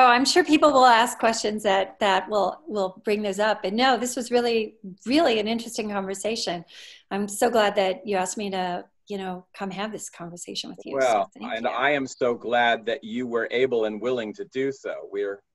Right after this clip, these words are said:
Speaker 2: very fortunate. So, um, we're gonna st-, we're gonna open up things now to Q and A. Mary, do you wanna say anything about how this is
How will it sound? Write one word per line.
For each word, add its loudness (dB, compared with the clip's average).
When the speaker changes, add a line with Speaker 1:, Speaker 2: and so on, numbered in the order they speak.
Speaker 2:
very -2
fortunate. -6
So, 6
um, 4
we're 4
gonna 4
st-, -16
we're 2
gonna 2
open 0
up 0
things -4
now -2
to -10
Q -4
and 0
A. 2
Mary, 2
do -12
you -4
wanna -2
say -6
anything -6
about 2
how 2
this -4
is -8